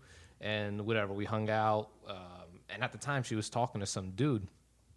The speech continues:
And I was like, "Oh, man, I don't like that guy. Let me do this for fun and try to steal you." <laughs> It worked.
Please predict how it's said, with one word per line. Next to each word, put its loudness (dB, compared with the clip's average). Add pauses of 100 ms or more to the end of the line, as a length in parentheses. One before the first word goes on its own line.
(320)
And -6
I -2
was -2
like, -6 (120)
"Oh, -4
man, -4
I 0
don't 0
like 2
that -4
guy. -10 (180)
Let 0
me 6
do 4
this 8
for 0
fun 2
and 0
try 0
to 2
steal 0
you." 2
<laughs> 2 (760)
It 8
worked. 6